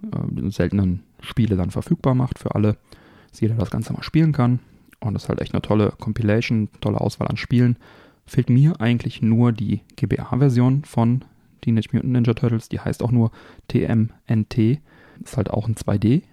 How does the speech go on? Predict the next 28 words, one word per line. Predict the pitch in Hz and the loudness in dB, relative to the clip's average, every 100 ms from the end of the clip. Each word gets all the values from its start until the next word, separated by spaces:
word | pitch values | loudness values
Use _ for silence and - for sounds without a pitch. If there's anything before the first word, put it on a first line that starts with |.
| - | -6
Beat'em | 156 160 92 | -2 -2 -2
Up | 147 - - _ _ _ - | -4 -6 -20 _ _ _ -2
und | 110 | -2
das | - | -2
ist | - - | -6 -4
heute | 113 - - | -4 -2 -4
auch | - | -4
sehr, | - 113 | -2 -2
sehr | 107 107 | 0 -2
schwer | - - | -2 -4
zu | 110 | -2
bekommen | 113 - 110 127 - - - - - | -4 2 2 2 0 -14 -20 -20 -4
und | 131 | -2
sehr | 107 95 | 0 0
teuer. | 98 113 117 - | 2 2 2 0
Also | 110 104 | -2 0
da | 95 104 | 0 -2
kostet | - - 107 | -4 -4 0
ein | |
loses | 98 104 98 | 2 2 2
Modul | 104 101 101 | 0 2 2
irgendwie | 101 95 98 | 2 -2 -2
fünfundvierzig | - 98 98 - - | -2 -2 -2 -4 0
Euro | 104 107 | 2 4
oder | 104 98 | 2 2
so, | 107 110 | 0 0
geht's | 101 - | -2 -2
los, | 104 113 - | -2 -2 -4